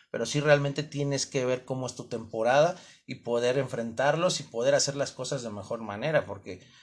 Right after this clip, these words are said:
pues, eh, siempre las temporadas son diferentes, los equipos son diferentes, los que tienes, alguna vez vas a tener unos muy buenos y a veces son ciclos y ya luego ya no están, ya no son muy buenos, ¿no? Ya te toca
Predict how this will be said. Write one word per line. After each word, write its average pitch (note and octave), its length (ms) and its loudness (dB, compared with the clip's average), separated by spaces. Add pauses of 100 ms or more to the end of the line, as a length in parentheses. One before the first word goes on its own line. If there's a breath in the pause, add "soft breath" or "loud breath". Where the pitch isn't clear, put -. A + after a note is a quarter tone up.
(140 loud breath)
pues, - 180 -6
eh, A#2+ 180 0
siempre C3+ 260 -2
las C#3 120 6
temporadas B2 280 0
son C3+ 160 -2
diferentes, C#3 480 2
los B2 160 0
equipos D#3+ 380 -6
son D3+ 160 2
diferentes, D3+ 560 -2
los A2+ 140 -10
que G#2+ 100 -12
tienes, D3+ 320 -6
alguna B2+ 260 -4
vez B2+ 160 -4
vas B2 180 -2
a B2+ 60 -6
tener B2 180 -6
unos B2+ 200 -6
muy C3 160 -2
buenos C#3+ 400 2 (340 loud breath)
y C3 80 -2
a B2 80 6
veces C3 200 0
son C3+ 180 0
ciclos D3+ 480 0
y A2 80 -10
ya B2 160 2
luego A#2+ 200 -4
ya A#2 80 -4
no A2+ 60 -6
están, A2+ 400 -8
ya B2 140 -2
no B2 80 -6
son C3 180 -4
muy B2 200 -6
buenos, B2 380 0
¿no? C#3+ 120 0
Ya C#3+ 140 0
te C#3+ 100 -6
toca C#3 340 0